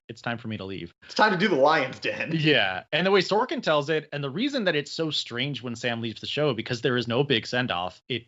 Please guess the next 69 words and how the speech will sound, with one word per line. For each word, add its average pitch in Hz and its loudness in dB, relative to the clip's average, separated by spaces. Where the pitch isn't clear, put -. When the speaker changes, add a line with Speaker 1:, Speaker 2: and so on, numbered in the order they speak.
Speaker 1:
it 117 -12
kind 143 2
of 120 -2
just 110 -10
disappears, 113 -2
is 131 -10
because 139 0
Sorkin 135 -2
said 120 -2
he 117 -6
was 110 -6
hoping 120 -4
and 104 -6
praying 110 0
every 101 -4
day 98 -4
that 90 -8
Rob 101 -2
would 98 -10
change 98 -8
his - -16
mind, - -12
that 98 -10
he 110 -6
would 90 -10
come 98 -10
back. - -4
And 110 -6
so 131 4
he 123 4
was 113 0
trying 127 2
to 123 -4
not 113 -2
make 110 -4
any 110 -4
kind 107 -6
of 98 -6
finality 101 -4
about 95 -2
it 92 -8
to - -6
Speaker 2:
Yeah. 101 -6
Speaker 1:
make 107 4
it 98 -2
so - -10
that 104 -10
Sam 95 -6
could 92 -16
just - -8
slip 95 -8
back 90 -4
in, 90 -8
that 98 -10
he 120 2
was 110 0
gonna 107 0
go 104 0
and 95 -6
run 95 -2
this 92 -8
campaign 104 0
and 92 -10
then 87 -10
he 87 -14
would 87 -14
be - -14
back 85 -10
afterwards. - -18